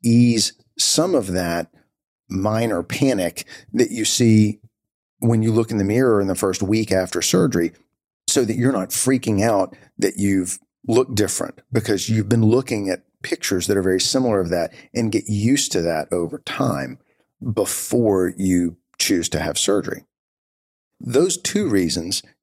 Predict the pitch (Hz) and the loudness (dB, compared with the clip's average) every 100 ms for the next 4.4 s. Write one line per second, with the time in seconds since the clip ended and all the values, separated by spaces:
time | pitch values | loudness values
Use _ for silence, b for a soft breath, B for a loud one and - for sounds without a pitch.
0 | _ - 95 - 104 107 127 110 - 110 | _ -6 -4 -2 0 2 0 -2 -2 -2
1 | 95 123 107 92 87 107 - 87 90 101 | 0 0 0 -2 -6 -6 -4 -2 0 2
2 | 87 90 123 127 - 101 87 - 127 - | 2 4 4 4 0 0 0 0 -2 0
3 | 90 85 87 82 82 - _ _ - - | -2 -2 -2 -2 -4 -8 _ _ -12 -12
4 | - 220 95 - | -4 0 0 -2